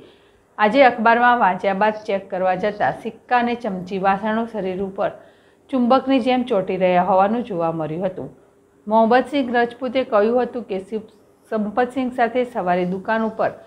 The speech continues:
પેપર વાંચતા હતા ત્યારે વાત વાતમાં સિક્કા શરીરે ચોંટે છે, જે અંગે ચેક કરવા જતાં મારા શરીરે એક પણ સિક્કો કે ચમચી ચોંટી ન હતી. સંપતસિંહના હાથ ઉપર છૂટા સિક્કા માર્યા તો પણ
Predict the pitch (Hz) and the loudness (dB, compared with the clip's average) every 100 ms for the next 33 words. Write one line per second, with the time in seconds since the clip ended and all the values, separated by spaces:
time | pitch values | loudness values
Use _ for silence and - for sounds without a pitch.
0 | _ _ _ _ 240 226 262 262 240 226 | _ _ _ _ 0 2 4 6 4 2
1 | - 247 247 247 240 226 196 190 196 196 | 0 0 0 2 0 0 -2 0 2 0
2 | 220 220 220 233 233 220 - 190 190 208 | 2 0 2 -2 -2 -8 -4 -4 -2 -2
3 | 220 220 233 233 185 175 175 226 208 190 | 0 0 -2 -2 -4 -4 -4 -4 -2 0
4 | 175 170 180 175 190 185 196 185 185 214 | 0 -2 -6 -4 -6 -4 -4 -2 0 -2
5 | 214 147 - - _ _ - 226 247 247 | 0 -2 -4 -20 _ _ 0 4 4 4
6 | 247 254 254 - - 240 240 233 214 - | 0 0 -2 -2 -4 -2 -2 -4 -12 -6
7 | 214 233 233 208 180 185 214 196 170 180 | -4 -2 -2 -2 -4 -6 -6 -4 -4 -6
8 | 170 185 226 196 139 - _ _ _ _ | -4 -4 -4 -4 -8 -10 _ _ _ _
9 | _ 233 220 262 254 277 254 247 247 220 | _ -2 0 0 -2 -2 -2 0 2 2
10 | 185 220 220 226 226 226 - 247 247 226 | 0 -2 -2 -2 -2 -10 -6 -6 -4 -6
11 | - 190 214 214 143 - 220 220 240 | -2 0 2 2 0 -2 -4 -2 -4